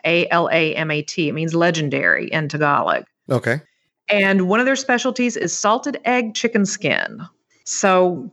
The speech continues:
Speaker 1: if you're like me and you don't think that vacation is the time for moderation in diet or <laughs> anything else,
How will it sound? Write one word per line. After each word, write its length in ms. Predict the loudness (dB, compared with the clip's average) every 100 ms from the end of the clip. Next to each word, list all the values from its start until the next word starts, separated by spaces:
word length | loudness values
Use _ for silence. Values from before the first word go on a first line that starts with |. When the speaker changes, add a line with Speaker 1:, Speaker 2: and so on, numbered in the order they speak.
| _
Speaker 1:
if 160 | -4 0
you're 100 | -2
like 260 | -2 -2
me 360 | -4 0 0 0
and 240 | 0 0
you 60 | 0
don't 220 | -2 -2
think 180 | -4 -2
that 140 | -2
vacation 600 | -2 -2 -2 0 -2 -4
is 220 | -2 -4 -4
the 60 |
time 320 | -2 2 2 0
for 140 | 0
moderation 840 | 2 2 4 2 2 2 -2 -2 -2
in 280 | -2 -2
diet 480 | 0 2 4 2 0
or 420 | -4 0 2 2 -2 -12
<laughs> 160 | -8 0
anything 460 | 2 2 2 2 4
else, 580 | 4 2 0 -8 -14